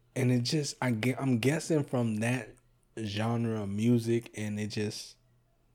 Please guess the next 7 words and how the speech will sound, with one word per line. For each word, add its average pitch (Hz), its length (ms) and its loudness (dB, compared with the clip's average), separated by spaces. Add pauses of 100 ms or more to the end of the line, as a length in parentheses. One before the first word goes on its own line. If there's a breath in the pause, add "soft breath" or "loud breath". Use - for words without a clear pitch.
(300)
impl-, 107 580 -4
got 110 300 -4
to 107 360 -4
everybody. 113 600 -2
So 104 340 -6
everybody's 110 420 -4
like, 104 240 -6